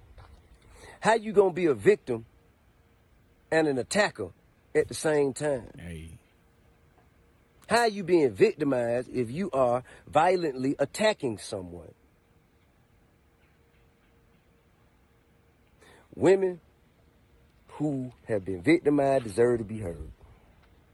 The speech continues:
Speaker 1: They deserve to feel comfortable and confident. They deserve to feel supported. And that's supposed to get them to a place where they can show their face and, and, and say, "This is what happened to me.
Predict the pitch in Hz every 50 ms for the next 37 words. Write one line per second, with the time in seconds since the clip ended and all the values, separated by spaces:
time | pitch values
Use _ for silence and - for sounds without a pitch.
0 | _ _ _ _ _ _ _ _ _ _ _ _ _ _ _ _ _ _ _ _
1 | - - 139 139 123 107 143 135 135 120 110 - 123 123 113 - - 143 160 160
2 | - 175 170 185 185 - _ _ _ _ _ _ - 127 - - 165 175 - 180
3 | 156 180 190 - - _ _ _ _ _ _ _ _ _ _ _ _ _ _ _
4 | _ _ _ _ _ _ _ _ _ - 127 135 123 113 151 143 131 113 - 143
5 | 131 - 104 - - 151 180 196 208 - - _ _ _ _ _ _ _ _ _
6 | _ _ _ _ _ _ _ _ _ _ _ _ _ _ _ _ _ _ _ _
7 | _ _ _ _ _ _ _ _ _ _ _ _ _ - 110 135 170 160 - 170
8 | 160 127 117 180 160 156 147 - 165 151 - - 175 170 139 143 139 139 - 110
9 | - 165 185 190 190 180 - 160 147 147 139 - - - - - - - 123 117
10 | 110 110 101 - 113 107 - - 113 107 104 - - 165 165 170 175 - - -
11 | _ _ _ _ _ _ _ _ _ _ _ _ _ _ - - 208 - - 170
12 | 151 151 156 147 151 143 - 135 120 - 131 127 127 123 120